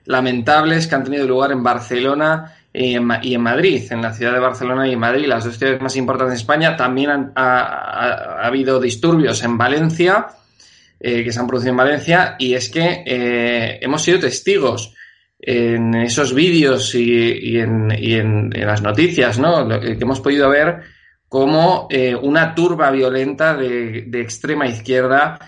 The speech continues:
eh, ha quemado contenedores, ha quemado vehículos, coches, ha roto señales de tráfico, han entrado y saqueado comercios, comercios que ya estaban de por sí paupérrimos después de,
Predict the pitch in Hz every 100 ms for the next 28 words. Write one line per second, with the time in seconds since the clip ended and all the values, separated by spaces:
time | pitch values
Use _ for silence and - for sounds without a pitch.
0 | - _ _ - 120 120 110 131 143 147
1 | 139 147 160 147 123 120 120 123 120 110
2 | 123 139 139 156 143 123 120 120 113 110
3 | - 127 127 - 117 110 - - - -
4 | - 139 143 143 151 151 135 139 139 117
5 | 127 120 - 113 113 117 - 135 139 156
6 | 160 143 131 117 143 143 151 - 135 135
7 | 127 143 151 - 127 127 131 110 - 113
8 | 95 - - 117 135 156 156 160 160 123
9 | 135 139 - 139 143 151 151 - _ _
10 | 123 123 127 117 - 139 156 - 120 117
11 | 110 151 147 143 143 151 151 - 117 117
12 | - 131 131 143 139 135